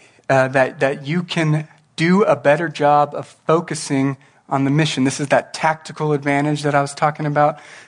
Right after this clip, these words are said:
uh, that missional advantage. So I'm gonna read this text again, uh, real quick. This is from verse thirty-two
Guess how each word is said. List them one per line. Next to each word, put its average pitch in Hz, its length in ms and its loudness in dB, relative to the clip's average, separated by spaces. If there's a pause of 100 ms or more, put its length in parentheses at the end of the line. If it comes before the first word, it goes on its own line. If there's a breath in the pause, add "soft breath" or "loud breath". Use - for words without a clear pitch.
(100)
uh, 135 120 0
that 120 200 0
missional 160 760 0
advantage. 151 460 0
So 165 100 -4
I'm 165 80 2
gonna 190 160 2
read 165 260 -2
this 170 200 -2
text 170 320 -8
again, 160 340 -2 (460 soft breath)
uh, 127 340 0
real 147 200 -2
quick. 143 400 -8 (160)
This 143 180 -6
is 151 100 -6
from 139 240 -2
verse 135 220 -2
thirty-two 160 640 0